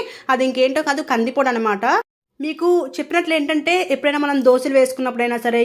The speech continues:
ఇడ్లీలోకైనా సరే, లేకపోతే వేడివేడి అన్నంలోకైనా ఆయిల్ వేసుకొని దీన్ని ఇలా పొడిగా వేసేసుకొని వెంట వెంటనే తినేయొచ్చు అనమాట. చాలా బాగుంటుంది. And మనకి నో-, మనకి ఏంటంటే నోరు చప్పగా ఉన్నప్పుడు, లేకపోతే బాగోలేనప్పుడు, ఏదైనా స్పైసీగా తినాలనిపించినప్పుడు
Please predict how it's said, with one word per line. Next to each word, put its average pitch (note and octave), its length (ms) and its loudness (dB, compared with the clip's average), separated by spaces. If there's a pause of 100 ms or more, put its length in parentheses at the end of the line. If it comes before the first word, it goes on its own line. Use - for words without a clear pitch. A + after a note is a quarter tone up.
ఇడ్లీలోకైనా A#3+ 680 -2
సరే, A#3 180 0
లేకపోతే A#3 400 0
వేడివేడి A#3 440 4
అన్నంలోకైనా A#3+ 520 -4 (140)
ఆయిల్ A#3 240 2
వేసుకొని A#3+ 380 0
దీన్ని A#3+ 180 -2
ఇలా A#3 180 0
పొడిగా A3+ 300 2
వేసేసుకొని A#3+ 580 -2
వెంట A3 260 -2
వెంటనే B3 280 -4
తినేయొచ్చు A#3 400 0
అనమాట. A3 280 -4 (140)
చాలా A3 320 0
బాగుంటుంది. A3+ 560 -2 (380)
And B3+ 140 0
మనకి C4 240 0 (120)
నో-, B3+ 260 -4
మనకి C4 220 0
ఏంటంటే C4+ 340 -2
నోరు A#3+ 240 0
చప్పగా A#3+ 400 -2
ఉన్నప్పుడు, A#3 380 -2
లేకపోతే A#3 320 -2 (100)
బాగోలేనప్పుడు, A#3 760 2 (460)
ఏదైనా A#3 280 4 (640)
స్పైసీగా D4 500 0
తినాలనిపించినప్పుడు C4 800 0